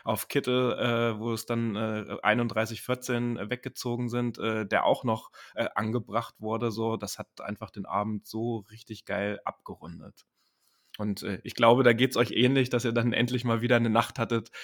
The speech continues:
wo man, äh, vielleicht nicht sofort einschlafen konnte, weil man noch ein bisschen gehypt war durch das Spiel,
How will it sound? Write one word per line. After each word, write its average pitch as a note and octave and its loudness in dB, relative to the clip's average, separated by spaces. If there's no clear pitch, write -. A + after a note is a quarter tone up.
wo A#2 2
man, A2+ 4
äh, A2 2
vielleicht A#2+ 8
nicht A#2 2
sofort C#3 4
einschlafen B2+ 4
konnte, B2+ 0
weil A#2 6
man A#2 4
noch A#2 0
ein A#2+ 0
bisschen A#2 -2
gehypt A2 0
war C#3 6
durch C#3 0
das C3+ -4
Spiel, C#3 0